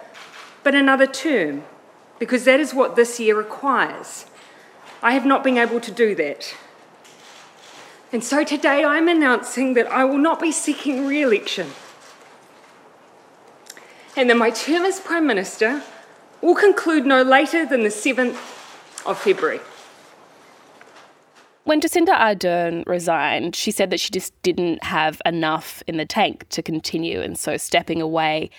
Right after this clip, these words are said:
Speaker 2: was the right thing to do, and she thought that someone with the energy to really take on the prime ministership should now have a chance to lead. So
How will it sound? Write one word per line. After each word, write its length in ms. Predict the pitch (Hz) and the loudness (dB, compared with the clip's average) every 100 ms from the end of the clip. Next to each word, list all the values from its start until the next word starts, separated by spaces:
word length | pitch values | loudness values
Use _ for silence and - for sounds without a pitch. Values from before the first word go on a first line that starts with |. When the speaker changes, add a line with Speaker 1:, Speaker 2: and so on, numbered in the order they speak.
| - - _ | -20 -20 _
Speaker 2:
was 220 | - 185 | -2 -2
the 100 | - | 0
right 300 | 170 175 165 | 2 2 2
thing 180 | - - | -2 -8
to 80 | 160 | -4
do, 280 | 220 269 233 | 0 2 2
and 140 | 185 | 0
she 120 | - | -2
thought 220 | 170 170 - | -2 -2 -2
that 120 | - | -4
someone 640 | - 170 170 165 160 165 - - | 0 0 0 -2 -2 -4 -10 -12
with 180 | - 170 | -6 -2
the 180 | 170 160 | 0 0
energy 480 | - 170 170 156 151 | 0 0 -2 -2 -4
to 160 | - 165 | -6 -6
really 220 | 170 165 | -4 -4
take 300 | - 160 - | -4 -6 -4
on 120 | 160 | -4
the 80 | 165 | -4
prime 260 | - 156 160 | -4 -4 -4
ministership 800 | 160 - - 165 - 156 160 | -8 -8 -8 -6 -4 -6 -6
should 280 | - 170 160 - | -4 -6 -6 -6
now 280 | 170 160 165 | -2 -2 -2
have 180 | 156 | -6
a 40 | 170 | -8
chance 440 | - 160 - - | -6 -4 -4 -6
to 160 | - 165 | -6 -4
lead. 440 | 175 175 120 - | -2 -2 -4 -8
So 400 | - 196 185 185 | -4 0 0 0